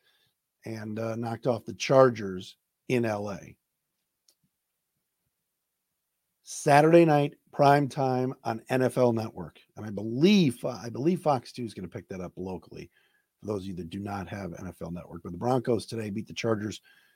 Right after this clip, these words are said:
twenty-four to seven. Russell Wilson had a couple of touchdowns today for Denver. The Chargers are a mess. They're, they're terrible.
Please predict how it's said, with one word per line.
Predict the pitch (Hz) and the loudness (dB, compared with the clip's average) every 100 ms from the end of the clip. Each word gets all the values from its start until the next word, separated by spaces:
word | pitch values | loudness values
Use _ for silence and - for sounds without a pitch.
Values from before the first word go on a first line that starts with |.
| _ | _
twenty-four | - 143 151 123 131 | 4 8 8 8 8
to | 104 | 8
seven. | 165 151 151 | 10 10 10
Russell | 135 101 117 | 4 0 4
Wilson | 131 120 143 | 6 6 4
had | 120 | 0
a | 107 | 0
couple | 127 127 | -2 -4
of | 110 | 0
touchdowns | 135 123 139 123 117 | 0 2 0 0 0
today | - 123 117 117 117 _ _ _ _ _ _ | -2 2 4 4 0 _ _ _ _ _ _
for | 117 113 | 2 4
Denver. | 120 117 117 113 117 _ 131 | 6 6 6 2 0 _ -8
The | |
Chargers | - 185 127 98 87 | 10 12 12 6 -8
are | |
a | 82 | -8
mess. | 87 82 - - _ _ _ _ _ - | -8 -10 -14 -18 _ _ _ _ _ -6
They're, | 123 117 | -2 -2
they're | 117 127 | 0 -4
terrible. | - - - - | -4 -12 -16 -20